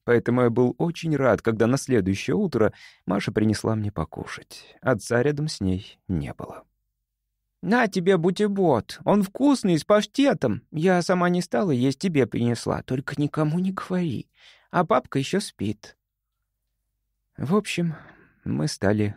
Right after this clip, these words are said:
друзьями. Никакой я, конечно, не рысенок, и никогда им не был.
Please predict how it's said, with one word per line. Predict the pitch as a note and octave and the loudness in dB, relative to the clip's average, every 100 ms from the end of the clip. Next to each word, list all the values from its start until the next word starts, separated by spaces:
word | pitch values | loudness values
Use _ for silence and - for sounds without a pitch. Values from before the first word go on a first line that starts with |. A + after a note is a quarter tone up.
| - | -6
друзьями. | F#2 F2 E2+ D2+ - - - - _ _ _ _ _ _ _ _ _ _ _ _ _ _ _ _ _ _ _ _ _ _ _ _ _ _ - | -4 -2 -4 -8 -12 -12 -14 -20 _ _ _ _ _ _ _ _ _ _ _ _ _ _ _ _ _ _ _ _ _ _ _ _ _ _ -8
Никакой | D#3 F#3+ F#3 F3 G#3+ E3+ | -2 0 0 0 2 2
я, | A2 | 2
конечно, | F#2+ A#2+ A#2+ G2+ A2+ | 2 2 2 0 0
не | A2+ A#2+ | 2 2
рысенок, | B2 - F3 E3+ - - - - | 0 0 0 0 -2 -8 -14 -10
и | - C3 | -2 0
никогда | C#3 D3 D3+ C3 D3 | 2 2 0 2 0
им | C#3 | 0
не | E3 C3+ | -2 -4
был. | - - | -8 -14